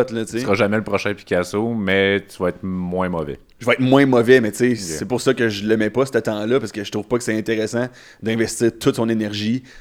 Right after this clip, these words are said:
Speaker 1: à juste être un peu moins mauvais, tu sais.
Speaker 2: C'est pas faux. <laughs>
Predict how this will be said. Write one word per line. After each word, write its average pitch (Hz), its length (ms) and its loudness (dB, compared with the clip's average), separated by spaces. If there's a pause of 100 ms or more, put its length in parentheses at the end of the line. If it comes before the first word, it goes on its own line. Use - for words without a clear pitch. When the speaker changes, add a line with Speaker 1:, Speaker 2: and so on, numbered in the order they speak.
Speaker 1:
à 104 100 -2
juste 117 220 0
être 113 240 6
un 117 80 4
peu 110 200 4
moins 113 260 2
mauvais, 104 440 0
tu 113 60 -12
sais. 110 160 -6 (500)
Speaker 2:
C'est - 140 -2
pas 220 140 0
faux. 156 160 0
<laughs> - 680 2